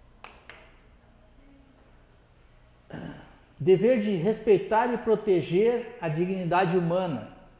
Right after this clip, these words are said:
manter e apoiar os direitos fundamentais de todas as pessoas.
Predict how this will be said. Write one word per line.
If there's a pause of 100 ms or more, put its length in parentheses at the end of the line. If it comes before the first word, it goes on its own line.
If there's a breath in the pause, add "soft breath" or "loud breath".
(240)
manter
e
apoiar
os
direitos
fundamentais
de
todas
as
pessoas.